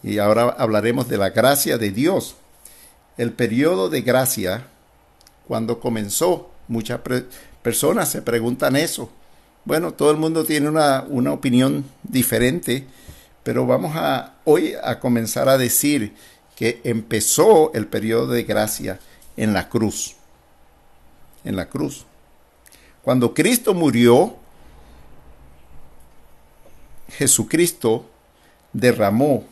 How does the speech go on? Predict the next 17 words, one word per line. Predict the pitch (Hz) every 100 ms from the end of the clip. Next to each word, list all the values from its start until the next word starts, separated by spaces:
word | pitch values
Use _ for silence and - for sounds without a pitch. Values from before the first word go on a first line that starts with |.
| _ _ _ _ _ _ _ _ _
su | - 117
sangre | - 127 135 113 98 101 _ _ -
en | 120 98
la | 87
cruz | 135 165 - - _ _ _ -
y | 120
dijo, | 139 180 117 107 220 -
"Consumado | - 127 110 120 107 127 160 208 - -
es". | 135 110 - - _ _ _ _ _ _ _ - _ _ _ _ _ _ _ _ _ _ _ _ _ _ _ _ _ _ _ _ _ - - -
Allí | - 123 151 214
fue | - 196 214 240 -
creada | 151 147 147 160 190 -
la | 131 123
base | 131 165 - 208 220 226
de | 180 113
la | 101
salvación. | - 95 92 - 113 80